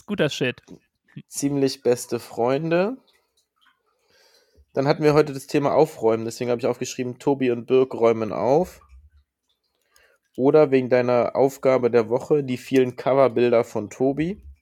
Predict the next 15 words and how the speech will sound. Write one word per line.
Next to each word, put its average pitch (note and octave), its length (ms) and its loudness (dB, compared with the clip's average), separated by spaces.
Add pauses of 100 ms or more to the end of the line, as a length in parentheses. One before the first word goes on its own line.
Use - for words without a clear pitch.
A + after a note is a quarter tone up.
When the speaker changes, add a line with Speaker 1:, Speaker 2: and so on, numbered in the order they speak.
(1160)
Speaker 2:
Ja, G#2 200 -2 (840)
der G#2+ 100 0
andere A#2 220 2
ist G#2+ 100 -4
nicht G#2+ 120 -6
so G2 120 -4
gut, F2+ 160 -12
den F#2 120 -8
lassen F#2 220 -10
wir - 80 -10
außen - 200 -14
vor. - 400 -14
Speaker 1:
Oh, - 160 -20
okay. - 220 -20 (680)
Ähm, C#3 680 -4